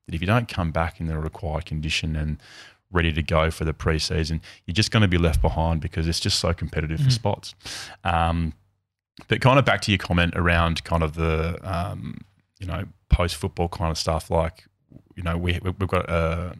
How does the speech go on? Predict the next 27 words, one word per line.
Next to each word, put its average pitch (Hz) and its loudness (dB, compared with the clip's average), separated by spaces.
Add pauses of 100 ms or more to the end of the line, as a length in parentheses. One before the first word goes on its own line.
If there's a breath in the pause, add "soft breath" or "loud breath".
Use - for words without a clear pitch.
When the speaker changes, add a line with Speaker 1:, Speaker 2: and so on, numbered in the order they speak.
Speaker 1:
a - -12
players' 90 0
association, 95 2
which 107 2
is 82 0
essentially 87 2
just 82 0
like 85 0
a 85 4
union 90 4
for - -2
all 85 0
players 110 2
that 82 0
represent 82 -2 (260)
us, - -2
um, 78 -2
to - -10
the 85 -2
league. 78 -2 (440 loud breath)
And 82 -2 (1040 soft breath)
awesome 92 4
thing 80 -2
they 78 2
do 80 0
is 76 -4
that 80 -6